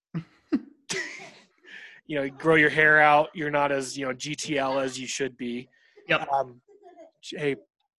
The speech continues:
Speaker 1: um, <laughs>
Speaker 2: I'll, I'll say, I'll say this really fast. I want to address Blake Moynes, the other Canadian that we have on the show.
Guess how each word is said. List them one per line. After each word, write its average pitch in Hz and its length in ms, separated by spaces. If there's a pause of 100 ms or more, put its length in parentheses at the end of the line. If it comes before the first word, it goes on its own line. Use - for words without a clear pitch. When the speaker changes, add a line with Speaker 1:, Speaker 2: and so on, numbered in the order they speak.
(400)
Speaker 1:
um, 135 440 (200)
<laughs> - 220 (800)
Speaker 2:
I'll, 226 140
I'll 233 120
say, 240 220
I'll 214 140
say 254 140
this 185 280
really 151 140
fast. 135 420
I 170 160
want 196 240
to 156 380 (320)
address 156 640 (1300)
Blake 175 580 (200)
Moynes, 160 800 (240)
the 160 480
other 196 300
Canadian 156 460
that 139 100
we 147 80
have 139 180
on 131 100
the 131 80
show. 135 320